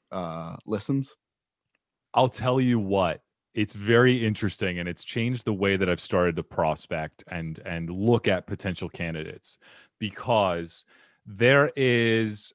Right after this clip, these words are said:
Speaker 2: the pure organic aspect of it, which is like, if I have this guest, I put their name out,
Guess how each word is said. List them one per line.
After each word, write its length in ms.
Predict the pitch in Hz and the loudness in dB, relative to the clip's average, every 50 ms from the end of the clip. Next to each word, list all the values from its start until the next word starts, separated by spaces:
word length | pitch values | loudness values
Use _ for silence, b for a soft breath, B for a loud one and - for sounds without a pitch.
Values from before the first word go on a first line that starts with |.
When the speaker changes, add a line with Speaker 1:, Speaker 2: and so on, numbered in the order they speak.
| _ _ - | _ _ -12
Speaker 2:
the 240 | 117 107 113 107 101 | -6 -4 -4 -4 -4
pure 440 | - - - - 143 139 147 139 - | -6 -8 -4 2 4 6 6 6 4
organic 640 | 113 110 104 87 80 104 98 98 101 95 92 85 - | 2 0 0 0 0 0 2 2 2 2 0 -2 -2
aspect 580 | 85 80 80 - - - - 82 82 85 - - | -4 -4 -4 -6 -8 -8 -8 -8 -8 -10 -10 -6
of 220 | 98 95 87 80 | -2 -2 -2 -2
it, 180 | 82 80 - - | -2 -6 -4 -4
which 160 | 98 92 - | -6 -6 -4
is 160 | 104 95 87 104 | -4 -4 -2 -2
like, 240 | 90 85 85 - | -2 -2 -2 -4
if 120 | 110 104 - | -8 -6 -4
I 80 | 101 95 | -4 -2
have 280 | 92 107 107 110 110 | -2 -2 -2 -2 -2
this 160 | 113 113 101 - | -4 -6 -6 -4
guest, 460 | - 101 90 90 85 - - - - - | -2 0 0 0 -2 -4 -8 -16 -14 -10
I 80 | 101 90 | -10 -10
put 260 | - - - 110 - | -8 -4 -4 -2 2
their 140 | 117 110 110 | 2 2 2
name 240 | 104 95 92 92 90 | 2 0 0 -2 -2
out, 280 | 90 90 90 95 - | -2 -4 -4 -6 -8